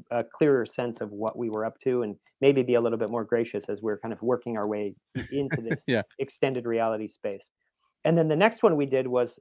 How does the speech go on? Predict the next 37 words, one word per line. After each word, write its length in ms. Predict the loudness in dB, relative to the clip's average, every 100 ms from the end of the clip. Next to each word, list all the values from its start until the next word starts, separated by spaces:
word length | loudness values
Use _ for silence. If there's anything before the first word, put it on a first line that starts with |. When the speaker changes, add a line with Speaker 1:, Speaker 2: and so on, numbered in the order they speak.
| -4
Speaker 1:
um, 420 | 0 0 -2 -10 _ -4
we 140 | 2
actually 420 | 2 0 -6 -6 -14 -20 _ _ _ _ -4
did 140 | 2 2
it, 160 | 0 -6 -8
uh, 280 | -4 -2 -2
not 260 | -2 -4 -6
for, 100 | -10 -2
again, 260 | 2 2
not 240 | 2 -2 -6
for 80 |
students, 460 | -8 -2 0 -2 -2
but 100 | 2
also 400 | 2 2 0 0 -2
not 240 | -6 -6
exactly 400 | -4 -4 -4 -8
for 80 | -8
colleagues. 460 | -2 2 2 0 -6 _ _ _
We 140 | -4 2
held 300 | 4 4 4
a 120 | -4
development 600 | -4 2 4 4 0 -8
event 300 | -10 -14 -16 _ _ _ _ _ -2
called 160 | 0 2
the 60 |
Mavericks 460 | 0 0 0 -4 -6
Congress, 580 | -6 -6 -6 -10 -12 -20 _
also 300 | -4 -2 -2
in 80 | -4
twenty 240 | -6 -10 -10
nineteen. 520 | -14 -16 -14 -14 -14 _ _ _ _ _ -2
And 420 | 0 0 0 2
it 60 | 2
was 160 | 2
an 100 | 2 2
innovation 500 | 6 6 6 2 -4
summit. 480 | 0 2 2 -2